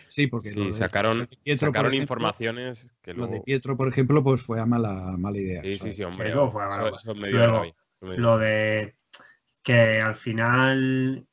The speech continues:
Speaker 3: le recortaran el episodio ese, tío, si te queda un episodio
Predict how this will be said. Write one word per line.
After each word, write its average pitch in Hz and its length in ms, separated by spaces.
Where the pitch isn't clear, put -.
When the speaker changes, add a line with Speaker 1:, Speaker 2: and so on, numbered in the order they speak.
Speaker 3:
le 131 280
recortaran 127 640
el 123 100
episodio 120 580
ese, 120 380
tío, - 360
si - 180
te 101 140
queda 120 180
un 139 120
episodio 113 720